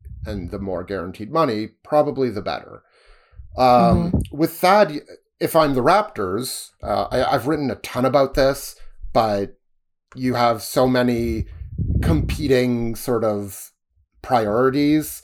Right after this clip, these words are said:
Speaker 1: that there's probably a hard cap on how much they want to pay both guys this year and into the future. I mean, in totality,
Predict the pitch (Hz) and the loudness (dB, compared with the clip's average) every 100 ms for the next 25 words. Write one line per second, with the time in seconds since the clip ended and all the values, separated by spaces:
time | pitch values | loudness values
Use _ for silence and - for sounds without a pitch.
0 | _ _ _ 139 123 127 - - 135 131 | _ _ _ -2 0 -2 -2 -4 4 4
1 | 139 131 143 131 104 127 123 123 - 120 | 4 2 4 2 2 2 2 2 -4 0
2 | 117 123 117 92 110 113 107 110 - 110 | 2 4 0 -2 -2 -2 -2 -4 -6 -6
3 | 107 104 104 120 110 117 110 104 98 98 | -4 -2 -2 -4 -10 -8 -6 -6 -6 -6
4 | 104 - 101 101 104 - 87 95 - 127 | -8 -6 -4 -2 -6 -10 -10 -10 -6 -2
5 | 131 139 139 - 101 - 123 117 113 113 | 0 0 0 -4 -6 -4 -4 -6 -8 -10
6 | 110 98 - 120 - 147 156 - 95 117 | -10 -12 -10 -10 -4 0 0 -2 -6 -6
7 | 107 107 113 78 95 - 90 92 127 156 | -8 -8 -12 -12 -14 -4 -2 0 0 0
8 | 170 | -2